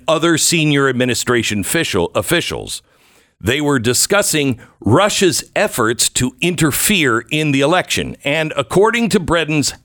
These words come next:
handwritten note and his recollections from the meeting, he briefed on relevant intelligence known to date on Russian election interference, including the, this is in a quote, "the Clinton plan intelligence."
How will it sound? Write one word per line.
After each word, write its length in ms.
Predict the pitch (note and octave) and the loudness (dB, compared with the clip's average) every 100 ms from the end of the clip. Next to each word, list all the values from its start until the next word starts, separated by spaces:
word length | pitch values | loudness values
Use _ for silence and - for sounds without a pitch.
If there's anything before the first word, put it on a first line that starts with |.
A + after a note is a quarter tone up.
| - | -4
handwritten 720 | C3+ F#3 G#3+ F#3+ F#3+ F3+ D3+ | -2 0 0 0 -2 0 2
note 240 | C#3 G#2+ A#2+ | 2 0 -2
and 220 | C#3 C#3 | -4 -2
his 220 | C3 A#2 A#2 | -4 -2 -2
recollections 640 | D#3 D3+ C#3+ C3+ C3+ A#2 | -2 0 0 0 -2 -2
from 160 | C3 B2 | 0 2
the 60 | |
meeting, 380 | C3 C3 D#2+ - _ _ _ _ - _ _ | 2 0 -4 -10 _ _ _ _ -20 _ _
he 280 | - F#3 A#3+ | -2 2 2
briefed 540 | F#3+ G#3+ C3+ C3+ - - | 2 2 2 0 -4 -2
on 340 | C3+ B2+ A#2+ | 0 0 2
relevant 480 | G#2+ E3 G#3 G#3 G3+ | 2 2 2 2 0
intelligence 960 | - D3 B2 E3 F3 C#3+ F2+ D#2+ A2 - _ _ _ - | -2 -4 0 0 0 0 -2 -2 -2 -6 _ _ _ -4
known 460 | G2 C3+ G3+ A3 | 0 2 2 2
to 100 | A3 | 0
date 380 | F#3+ G3+ C3+ D3 C#3+ | 2 0 0 -2 -2
on 200 | C#3+ C3 | 0 2
Russian 360 | C#3+ - D#3+ | 2 0 0
election 420 | D3 C3+ - C#3 | 0 0 0 -2
interference, 640 | B2 A#2 A#2 E3+ D#3 A#2 - - | 0 0 0 0 2 0 -2 -2
including 1040 | D#3+ E3+ - - B3 F#3 A2 G#2 C#3+ - _ _ _ _ _ | 0 0 0 2 2 2 0 0 -2 -4 _ _ _ _ _
the, 340 | F2+ C3+ C#3+ - | -2 -2 -2 -4
this 300 | G#2 C#3+ D3+ | -2 0 2
is 120 | A#2+ | 0
in 120 | G#2+ | 0
a 40 | F#2+ | -2
quote, 460 | - F3+ G2 - - _ | 0 2 2 -4 -14 _
"the 280 | - G2+ C#3+ | -6 -2 -2
Clinton 680 | - E3+ G3 F3+ G#3 G3+ F#3+ | -2 2 2 2 2 0 -2
plan 640 | - D#3 D#3 D3+ D3+ D3+ | 0 0 2 0 -2 -4
intelligence." 1080 | C#3 C#3+ A#2 C#3 D3+ A2 F2 C2+ - - | -4 -2 0 0 0 -2 -4 -6 -6 -10